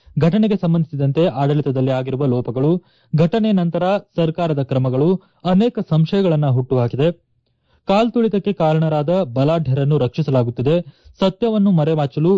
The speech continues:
ಮೂರು ರೀತಿಯ ತನಿಖೆಗಳನ್ನು ಮಾಡಲಾಗುತ್ತಿದೆ, ಅಸಹಾಯಕ ಅಧಿಕಾರಿಗಳನ್ನು ಬಲಿಪಶು ಮಾಡಲಾಗಿದೆ ಎಂಬ ಚರ್ಚೆಗಳು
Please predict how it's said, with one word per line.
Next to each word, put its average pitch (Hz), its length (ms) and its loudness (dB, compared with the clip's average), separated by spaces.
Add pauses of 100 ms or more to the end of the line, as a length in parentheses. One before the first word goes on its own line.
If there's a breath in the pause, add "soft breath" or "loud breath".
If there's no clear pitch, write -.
(220)
ಮೂರು 202 360 2
ರೀತಿಯ 170 300 0
ತನಿಖೆಗಳನ್ನು 143 640 0
ಮಾಡಲಾಗುತ್ತಿದೆ, 120 640 0 (480 soft breath)
ಅಸಹಾಯಕ 208 540 0
ಅಧಿಕಾರಿಗಳನ್ನು 160 680 0
ಬಲಿಪಶು 147 480 -2
ಮಾಡಲಾಗಿದೆ 131 500 0
ಎಂಬ 127 160 0
ಚರ್ಚೆಗಳು 131 460 0